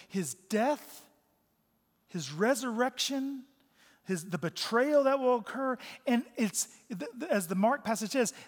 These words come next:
they did not understand what he meant, and he was afraid to ask them. And so their default, when not understanding, their default was to go to a discussion of what they did understood.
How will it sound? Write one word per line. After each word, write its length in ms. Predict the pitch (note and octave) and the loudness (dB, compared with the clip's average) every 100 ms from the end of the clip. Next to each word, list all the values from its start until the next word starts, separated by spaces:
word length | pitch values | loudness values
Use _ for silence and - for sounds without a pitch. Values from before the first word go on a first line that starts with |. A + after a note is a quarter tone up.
| - | -2
they 180 | G#3+ G3+ | 0 0
did 300 | - C#4 D#4+ | 0 0 4
not 220 | D4 B3+ E4 | 4 4 2
understand 920 | A3 G3+ - C4 C4 B3+ B3 A#3+ G#3 - _ - | -2 -2 -2 0 2 2 2 0 -4 -12 _ -6
what 160 | F#3+ F3 | -4 -2
he 100 | F#3 | 0
meant, 360 | G#3 A#3 A3+ A3 | 2 2 0 -4
and 80 | |
he 80 | F#3 | -4
was 120 | F3+ | -2
afraid 420 | E3+ - A3 A3+ F#3 | -6 -2 0 0 0
to 200 | - F#3+ | -2 2
ask 340 | F#3 - - | 0 0 -6
them. 220 | F3+ B2+ C3 _ _ _ _ _ _ _ - - | -8 -10 -14 _ _ _ _ _ _ _ -20 0
And 160 | A#3+ A3+ | 0 4
so 180 | C4+ A#3+ | 4 6
their 180 | A#3 | 4
default, 760 | F3 - F#4 C4+ - F#3+ F#3+ - | 2 0 0 0 4 6 6 4
when 200 | G#3 G3+ | -2 2
not 220 | A#3 C#4+ - | 2 2 2
understanding, 1200 | A3+ G#3 - - F4 F4 B3+ E3+ D#3+ F3+ C4+ C#4 - - - - | 0 2 -2 -4 -2 0 0 -2 -2 -2 -4 -6 -14 -20 -10 -2
their 120 | A3+ | 0
default 480 | D4+ E4+ C4+ C4+ B3 | 0 2 4 2 0
was 120 | G#3 | -6
to 60 | G#3 | 0
go 220 | B3+ C4 | 0 0
to 160 | - | -4
a 40 | A3+ | -4
discussion 460 | A3 - C4 C4+ | -4 -2 -2 -2
of 100 | C4 G#3 - - | -4 -4 -14 -12
what 300 | G3+ C4+ D#4+ | -2 -2 -2
they 100 | B3 | -2
did 180 | G4+ | 2
understood. 540 | F4 F#3 D3+ G3 D3 | 2 0 -6 -4 -6